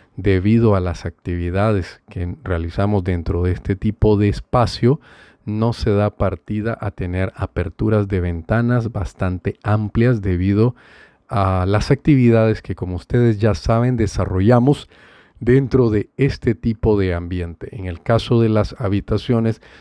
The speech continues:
no todo el tiempo estamos desarrollando,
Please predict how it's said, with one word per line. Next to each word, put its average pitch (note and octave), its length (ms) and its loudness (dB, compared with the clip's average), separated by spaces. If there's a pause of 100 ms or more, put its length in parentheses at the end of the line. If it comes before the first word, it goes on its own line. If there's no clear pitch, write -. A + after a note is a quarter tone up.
(140)
no B2 420 2
todo A#2 400 2
el G#2+ 160 0
tiempo G2+ 400 -2
estamos G2 460 -2
desarrollando, F#2+ 920 -4